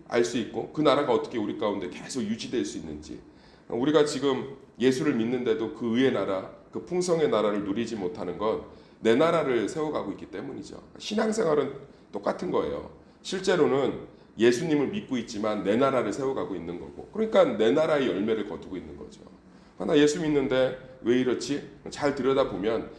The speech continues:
내 나라라니까. 내가 왕이고, 내가 국무총리고, 내가 모든 거 다 하고 있어요.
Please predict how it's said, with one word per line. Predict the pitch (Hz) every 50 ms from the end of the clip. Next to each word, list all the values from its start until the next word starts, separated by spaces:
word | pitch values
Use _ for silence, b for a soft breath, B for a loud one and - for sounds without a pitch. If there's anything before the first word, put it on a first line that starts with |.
| B B B
내 | - 101 113 139 180
나라라니까. | - 110 95 92 107 107 98 90 85 80 80 87
내가 | 85 98 104 113 127
왕이고, | 110 92 85 90 98 98 90 87 92 90 90 - - B B B B
내가 | 101 104 101 120 117
국무총리고, | - 113 113 117 120 117 - 117 107 98 87 87
내가 | 85 104 110 -
모든 | - 123 151 180 196
거 | 196 -
다 | 101 - 85
하고 | 85 82 -
있어요. | 76 73 - - -